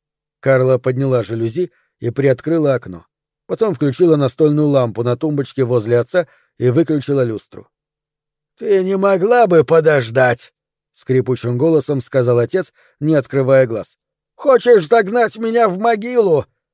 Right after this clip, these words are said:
Иначе зачем ты распахиваешь окно настежь? Чтобы я, ко всему прочему, подхватил ещё и воспаление лёгких!»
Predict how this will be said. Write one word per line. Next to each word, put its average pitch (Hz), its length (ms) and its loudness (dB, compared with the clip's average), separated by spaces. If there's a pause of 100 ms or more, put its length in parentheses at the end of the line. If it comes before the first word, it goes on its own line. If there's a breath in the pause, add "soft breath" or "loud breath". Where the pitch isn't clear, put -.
(140)
Иначе 175 340 -4
зачем 190 500 0
ты 180 120 2
распахиваешь 196 760 2
окно 208 400 2
настежь? 156 580 -2 (360)
Чтобы 214 340 2
я, 247 140 4
ко - 100 -6
всему 240 300 0
прочему, 240 500 2 (220 soft breath)
подхватил 233 580 0
ещё 226 360 2
и 226 60 8
воспаление 233 760 2
лёгких!» 214 600 2